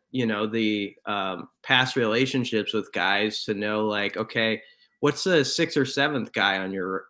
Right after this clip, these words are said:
at that position look like? Because he could be pretty good still,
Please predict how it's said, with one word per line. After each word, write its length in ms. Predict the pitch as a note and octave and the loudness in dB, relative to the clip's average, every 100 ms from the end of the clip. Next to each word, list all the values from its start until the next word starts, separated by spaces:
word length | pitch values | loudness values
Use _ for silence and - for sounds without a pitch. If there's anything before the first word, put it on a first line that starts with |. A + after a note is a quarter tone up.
| _ | _
at 160 | A#2 A2 | -10 -6
that 220 | G#2 F#2 | -4 -2
position 500 | A2 G2 G2 - F2+ | -4 -4 -6 -6 -6
look 240 | F2+ F#2 - | -6 -8 -6
like? 320 | F2 F2 E2+ | -6 -6 -6
Because 360 | - G#2 A2+ G#2+ | -6 -4 -2 -2
he 120 | A#2+ | -4
could 240 | A2 A#2+ G#2+ | -2 -4 0
be 240 | A2 G#2 - | 0 0 0
pretty 220 | D3+ B2+ | 0 0
good 440 | F#2 B2 A2 F2 | 0 0 0 -2
still, 460 | - - F2+ F2 | -6 -6 -4 -6